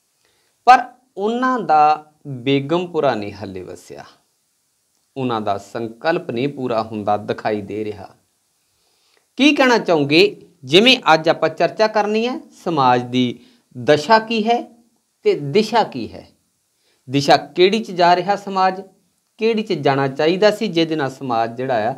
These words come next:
ਉਹ ਅੱਜ ਬੇਗਮ, ਇੱਥੇ ਸਮਾਜ ਦੇ ਵਿੱਚ ਬਰਾਬਰਤਾ ਆ ਸਕਦੀ। ਕੀ ਕਹਿਣਾ ਚਾਹੋਗੇ?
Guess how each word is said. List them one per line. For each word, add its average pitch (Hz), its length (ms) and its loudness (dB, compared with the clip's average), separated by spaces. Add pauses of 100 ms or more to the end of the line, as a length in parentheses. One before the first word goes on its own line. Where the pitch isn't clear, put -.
(480)
ਉਹ 147 200 -4 (100)
ਅੱਜ 123 200 -2 (280)
ਬੇਗਮ, 160 800 4 (800)
ਇੱਥੇ 160 220 -4
ਸਮਾਜ 143 380 0
ਦੇ 131 120 0
ਵਿੱਚ 123 220 -2
ਬਰਾਬਰਤਾ 127 640 0
ਆ 101 180 -2
ਸਕਦੀ। - 520 -18 (580)
ਕੀ 254 160 2
ਕਹਿਣਾ 196 220 2
ਚਾਹੋਗੇ? 127 580 -4